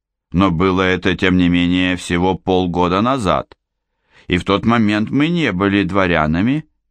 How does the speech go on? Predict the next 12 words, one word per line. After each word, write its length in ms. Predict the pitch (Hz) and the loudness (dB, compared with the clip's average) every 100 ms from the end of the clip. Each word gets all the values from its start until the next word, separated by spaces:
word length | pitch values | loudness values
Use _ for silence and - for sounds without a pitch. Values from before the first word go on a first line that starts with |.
| _ _ - | _ _ -6
а 140 | 95 | -4
продавали 640 | - 120 107 110 131 135 127 | 0 0 0 0 0 -2 -2
лотерейные 800 | 110 113 110 107 110 107 104 92 | -4 -4 -2 -2 0 0 0 0
билеты 500 | 90 98 160 156 104 | -2 -2 -4 -4 -4
в 80 | - | -2
поддержку 760 | 104 87 101 104 - 98 90 _ _ | -4 -2 -2 -4 -2 -2 -2 _ _
нашего 480 | - 101 98 101 92 | -2 0 0 0 0
футбольного 680 | 87 92 78 85 85 82 78 | 0 -2 0 0 0 0 -4
клуба. 420 | 73 69 65 113 - _ _ _ _ _ _ _ _ _ _ - | -6 -8 -4 -6 -6 _ _ _ _ _ _ _ _ _ _ -2
Поэтому 560 | 87 82 82 95 92 | 0 0 0 0 2
можно 400 | 87 87 80 80 | 2 0 0 0
ожидать, 560 | 73 71 69 80 85 | 0 -2 -2 -2 -2